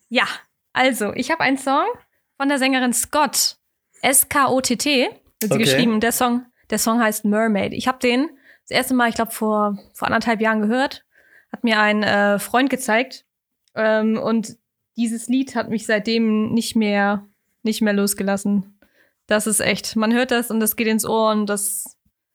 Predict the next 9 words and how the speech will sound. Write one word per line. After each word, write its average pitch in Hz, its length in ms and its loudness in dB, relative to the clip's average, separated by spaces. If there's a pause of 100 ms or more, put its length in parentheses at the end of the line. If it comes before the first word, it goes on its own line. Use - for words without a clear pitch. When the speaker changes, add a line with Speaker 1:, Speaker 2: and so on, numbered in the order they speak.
(160)
Speaker 1:
das 202 240 2
ist, - 180 0
äh, 196 320 0
dieses - 580 -4 (560)
Lied 247 180 0
ist - 340 -4 (140)
so, 277 220 0
so 226 160 0
schön. 220 420 -2